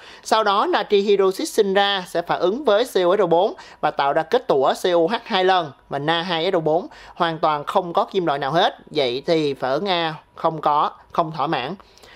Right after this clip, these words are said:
Phản ứng B, dẫn khí C O dư qua nhôm oxit nung nóng. Các em cần nhớ rằng C O là một tác nhân khử, nó chỉ khử được những oxit kim loại nằm sau nhôm mà thôi.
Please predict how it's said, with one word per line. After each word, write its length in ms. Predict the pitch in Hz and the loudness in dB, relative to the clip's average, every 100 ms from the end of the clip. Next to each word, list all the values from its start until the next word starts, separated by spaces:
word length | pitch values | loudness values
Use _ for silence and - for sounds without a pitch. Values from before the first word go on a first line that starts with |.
| - - | -20 -2
Phản 140 | 208 196 | 2 2
ứng 240 | 269 277 | 2 2
B, 40 | 254 247 - _ _ - | 2 2 -2 _ _ -8
dẫn 300 | 151 175 220 | 0 0 0
khí 200 | 330 311 - | 0 0 2
C 40 | 269 240 | 2 4
O 120 | 240 240 196 | 2 2 2
dư 280 | 269 269 220 _ 170 | 2 2 -4 _ -2
qua 460 | 196 214 208 196 - _ | 2 2 0 -2 -6 _
nhôm 420 | 165 190 226 226 202 214 | -2 2 4 2 0 2
oxit 440 | 196 196 285 - | 2 2 -4 -2
nung 280 | 208 214 196 | 0 2 2
nóng. 240 | 190 247 381 _ - - _ | 0 -2 -8 _ -20 -20 _
Các 80 | 277 | -2
em 140 | 294 233 | -2 0
cần 260 | 196 180 | 0 2
nhớ 220 | 190 226 | 2 2
rằng 300 | 302 208 170 135 - - - | 2 0 -2 -12 -20 -14 0
C 40 | 277 262 | 4 4
O 340 | 233 254 247 220 | 4 4 4 2
là 100 | 170 | 2
một 220 | 151 - | 0 0
tác 220 | 247 381 | -2 -2
nhân 320 | 233 233 226 | 0 0 0
khử, 520 | 208 190 156 156 262 - | -4 0 2 4 2 2
nó 140 | 226 | -2
chỉ 180 | 254 175 | 0 -2
khử 220 | 180 160 | 0 0
được 200 | 185 156 | 0 0
những 240 | 151 190 208 | -4 -2 2
oxit 400 | 196 214 294 - | 2 0 -10 -2
kim 180 | 202 175 | 0 2
loại 200 | 139 156 | 0 0
nằm 320 | 165 147 139 | -2 -4 -10
sau 340 | - 185 190 | -2 0 0
nhôm 320 | 185 185 180 | 2 0 0
mà 120 | 165 143 | -2 0
thôi. 260 | 175 175 | 2 2